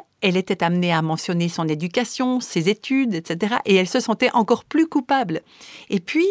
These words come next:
elle a suivi l'étude Retrouver Dieu, où on abordait justement ce sujet d'une conscience tranquille. Et voilà ce qu'elles nous ont dit. «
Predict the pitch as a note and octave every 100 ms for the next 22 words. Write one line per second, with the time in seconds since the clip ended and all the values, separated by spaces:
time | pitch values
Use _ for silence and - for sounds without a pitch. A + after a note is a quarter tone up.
0 | A4 A#3+ C4+ C#4+ - A#3 C4 G#3 - B3
1 | A#3 - F3+ - A3+ - G3+ F#3+ D#3 E3+
2 | G3 C4 - A3+ G#3+ F#3+ F3+ F#3 F#3+ G3
3 | A3 - E3+ G#3 A#3 F3 - F3+ G3+ F3+
4 | D3+ D#3+ D#3+ F#3+ F3 D#3 D3 D#3 C#3+ D3+
5 | G3+ B3+ - F#3 E3+ D#3 D#3 D3 C#3+